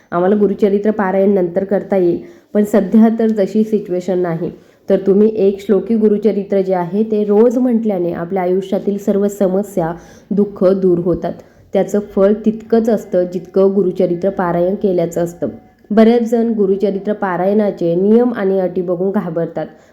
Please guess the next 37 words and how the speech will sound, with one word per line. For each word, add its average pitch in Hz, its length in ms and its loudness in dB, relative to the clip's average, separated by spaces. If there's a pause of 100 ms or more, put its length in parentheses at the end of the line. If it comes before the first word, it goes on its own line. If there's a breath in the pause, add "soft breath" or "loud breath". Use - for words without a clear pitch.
(100)
आणि 180 180 2
अशा 185 300 2
वेळी 196 160 2
आपल्याला 175 360 -2
हे 185 180 -4
पारायण 180 420 0
जमणारच 196 600 0
नाही, 170 160 -4 (340 loud breath)
आपण 180 280 0
कधी 220 200 4
हे 220 160 4
पारायण 185 460 -2
करणारच 180 580 -2
नाही 165 200 -4 (100)
असं 175 240 -2
म्हणतात. 180 400 0 (420 loud breath)
पण 196 120 2
ज्यांना 185 280 4
शक्य 214 300 -2
नसेल 226 380 2
त्यांनी 180 320 0 (280 loud breath)
एक 202 260 0
श्लोकी 233 380 2
गुरुचरित्र 214 760 2
तरी, 190 280 -2 (220)
अ, 180 200 -4
रोज 226 340 4
म्हणायला 208 400 -2
सुरुवात 170 300 -6 (120)
करा. 170 160 -6 (460 soft breath)
हे 220 100 8
जे 208 160 4
एकवीस 202 480 -2
बावीस 202 360 0
दिवस 214 320 0
आहे 196 240 -2
त्यांच्यामध्ये 190 540 -2